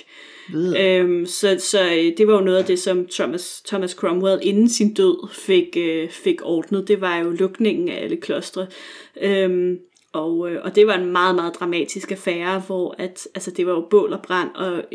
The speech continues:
Speaker 2: munke og nonner, der blev jaget på gaden, og bare måtte, der var sådan nogle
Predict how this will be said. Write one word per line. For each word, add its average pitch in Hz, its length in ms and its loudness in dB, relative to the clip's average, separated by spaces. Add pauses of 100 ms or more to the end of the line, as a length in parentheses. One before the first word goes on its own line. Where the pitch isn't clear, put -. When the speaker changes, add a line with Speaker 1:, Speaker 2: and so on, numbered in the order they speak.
(220)
Speaker 2:
munke 208 360 4
og 190 80 2
nonner, 185 300 0
der 190 140 -2
blev 180 340 4
jaget 180 480 2
på 208 60 0
gaden, 202 640 0
og 185 200 -6
bare 160 160 -4
måtte, 180 280 -4 (120)
der 208 60 0
var 196 100 -2
sådan 208 140 2
nogle 208 160 4